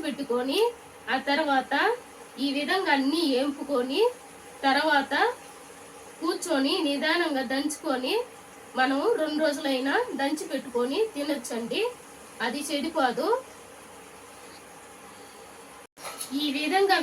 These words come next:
వేపుకుంటే నిదానంగా మంచి రుచినిస్తుందండి. బాగా టేస్ట్గా ఉంటుందండి.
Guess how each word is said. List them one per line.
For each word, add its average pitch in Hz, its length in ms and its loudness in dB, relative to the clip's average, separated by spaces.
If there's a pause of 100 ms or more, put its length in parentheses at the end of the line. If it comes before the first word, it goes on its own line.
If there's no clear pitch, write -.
వేపుకుంటే 294 680 2 (800)
నిదానంగా 311 720 4 (1000)
మంచి 320 300 4 (120)
రుచినిస్తుందండి. 294 880 -2 (640)
బాగా 302 400 8 (320)
టేస్ట్గా 339 500 2 (120)
ఉంటుందండి. 262 540 0